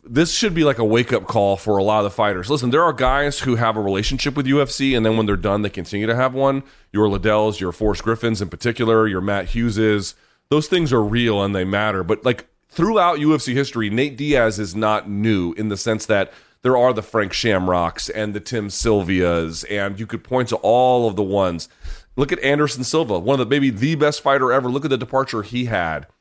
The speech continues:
Not, they were a little bit kinder to him, obviously, on the way out the door, but they didn't really roll out the red carpet for him. There wasn't that kind of a thing.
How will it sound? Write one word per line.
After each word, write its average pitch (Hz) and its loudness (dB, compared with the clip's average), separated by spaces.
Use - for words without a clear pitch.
Not, 143 -2
they 147 0
were 151 4
a 139 4
little 139 2
bit 123 -2
kinder 139 0
to 110 -4
him, 98 0
obviously, 95 0
on 101 -2
the 98 -2
way 92 2
out 87 -2
the 82 -16
door, 117 2
but 123 -2
they 139 2
didn't 160 2
really 147 4
roll 127 4
out 117 0
the 110 0
red 104 2
carpet 110 -2
for 90 -2
him. 87 -4
There 95 -2
wasn't 110 -2
that 104 -2
kind 104 -2
of 90 -6
a 82 -6
thing. 104 -2